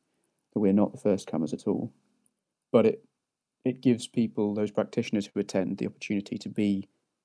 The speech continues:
seen to be involved with this from the ground up, from the earliest possible opportunity.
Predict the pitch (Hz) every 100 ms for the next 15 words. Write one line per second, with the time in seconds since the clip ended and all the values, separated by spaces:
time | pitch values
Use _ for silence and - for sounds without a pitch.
0 | _ - - 120 120 113 - 104 107 101
1 | 101 107 104 - 135 - - - - -
2 | _ _ _ _ _ _ _ 107 101 101
3 | 107 98 98 95 - - _ _ _ -
4 | 101 107 110 107 107 - - 101 - 101
5 | - - 101 - - 113